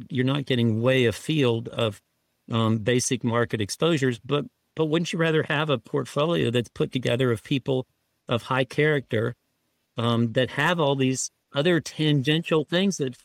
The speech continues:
that flow from it? One of the things that I think is really cool is if you look at, at the port-,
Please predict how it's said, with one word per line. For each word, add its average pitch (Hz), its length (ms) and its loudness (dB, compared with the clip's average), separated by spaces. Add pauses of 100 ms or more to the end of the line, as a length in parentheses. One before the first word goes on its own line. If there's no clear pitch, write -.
(120)
that 131 240 0
flow 185 300 2
from 113 240 -2
it? 120 60 -4
One 147 140 0
of 185 60 0
the 165 100 2
things 165 260 0
that 143 100 4
I 135 60 2
think 151 200 2
is 135 180 -2 (520)
really 160 400 2
cool 143 280 0
is 127 120 0
if 120 100 0
you 120 120 0
look 160 280 2
at, 147 140 0 (200)
at 135 260 -2
the 117 340 0
port-, - 320 -4